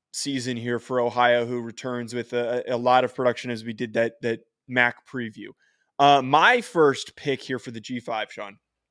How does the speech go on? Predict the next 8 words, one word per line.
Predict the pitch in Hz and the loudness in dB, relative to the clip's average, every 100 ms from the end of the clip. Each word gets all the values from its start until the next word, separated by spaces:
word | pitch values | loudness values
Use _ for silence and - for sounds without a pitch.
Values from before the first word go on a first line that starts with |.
| _ _ _ _ _ - | _ _ _ _ _ -2
I | 147 180 | 4 6
really | 185 170 165 151 | 6 6 4 4
love | 139 131 | 4 2
Michael | 127 127 117 | 0 -2 -6
Pratt, | - 113 98 - | -8 -4 -4 -4
and | 131 135 | 0 0
I | |
spoke | 131 - 156 143 | 0 2 2 2